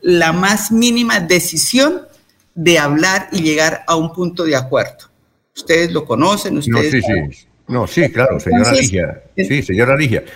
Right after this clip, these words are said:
Speaker 2: Eh, eh, en eso estamos de acuerdo y creo que todo el mundo está, la mayoría está de acuerdo con usted. Pero es, es que nosotros aquí discutimos es que los vándalos a veces quieren dañarle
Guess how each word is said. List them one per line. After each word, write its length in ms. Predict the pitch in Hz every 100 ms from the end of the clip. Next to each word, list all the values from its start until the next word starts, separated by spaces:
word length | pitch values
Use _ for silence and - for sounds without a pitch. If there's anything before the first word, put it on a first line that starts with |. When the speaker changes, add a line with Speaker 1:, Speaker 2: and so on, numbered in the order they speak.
| -
Speaker 2:
Eh, 160 | 107 -
eh, 260 | 127 120 110
en 80 |
eso 160 | 143 -
estamos 260 | 143 175 156
de 60 |
acuerdo 320 | 113 185 202
y 40 | 127
creo 220 | 156 156
que 60 | 139
todo 120 | 131
el 40 | 147
mundo 220 | 147 139
está, 640 | 127 139 135 135 123 - 82
la 140 | 92
mayoría 280 | 95 90 123
está 140 | 127
de 20 | 127
acuerdo 220 | 147 127
con 100 | 104
usted. 260 | 90 104 - - -
Pero 160 | - 113
es, 160 | 135 -
es 140 | 113
que 160 | - 147
nosotros 320 | 104 - 139
aquí 140 | -
discutimos 460 | 123 - - 123 123
es 80 | 120
que 140 | 139
los 160 | 117 80
vándalos 600 | 139 143 127 135 131 - _ _ _ _ _ _
a 160 | - 82
veces 480 | 113 123 135 123 -
quieren 380 | - 139 131 123
dañarle 560 | 90 113 123 123 123